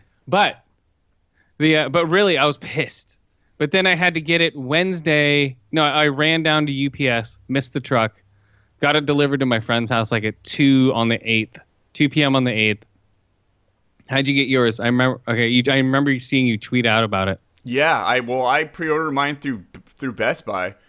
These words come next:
Speaker 2: um, uh, to pick it up in store, and they didn't get their shipment. So I worked,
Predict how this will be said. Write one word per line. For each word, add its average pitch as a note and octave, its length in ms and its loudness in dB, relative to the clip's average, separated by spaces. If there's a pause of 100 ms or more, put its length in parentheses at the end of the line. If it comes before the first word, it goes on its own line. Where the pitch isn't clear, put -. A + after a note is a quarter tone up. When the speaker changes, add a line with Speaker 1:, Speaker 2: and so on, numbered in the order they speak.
(560)
Speaker 2:
um, G#2 400 -8 (1300)
uh, A2+ 180 -6
to G#2+ 140 -16
pick C#3+ 180 -8
it F3 80 -4
up B2 140 -4
in B2 160 -8
store, A2+ 580 -4 (100)
and A#2 180 -6
they C3 100 0
didn't C3 140 -4
get F#2+ 120 -6
their F#2+ 100 -10
shipment. - 540 -8
So D3 140 -2
I C#3 220 2
worked, D#3 380 -6